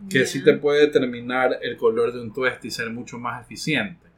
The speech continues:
Speaker 1: Entonces el, el, el Actron que hace, eh, es una máquina que te mide el nivel del tueste,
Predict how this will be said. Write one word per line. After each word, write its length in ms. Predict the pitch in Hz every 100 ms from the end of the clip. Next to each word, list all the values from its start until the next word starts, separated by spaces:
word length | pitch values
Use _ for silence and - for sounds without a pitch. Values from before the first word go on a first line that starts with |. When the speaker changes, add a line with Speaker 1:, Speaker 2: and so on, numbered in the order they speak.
| _ _ _ _ _ _
Speaker 1:
Entonces 420 | 123 123 123 156
el, 160 | 156 139
el, 300 | 123 120 120
el 200 | 120 131
Actron 420 | 151 - 147 139
que 100 | 170
hace, 440 | 147 120 120 117 -
eh, 460 | 113 107 107 104 95
es 80 |
una 200 | 117 131 123
máquina 400 | 131 131 131 120
que 80 |
te 140 | 104 104
mide 520 | 107 123 127 127 120 110
el 100 | 107
nivel 280 | 107 113 117
del 160 | 117
tueste, 580 | - 151 117 - 113 120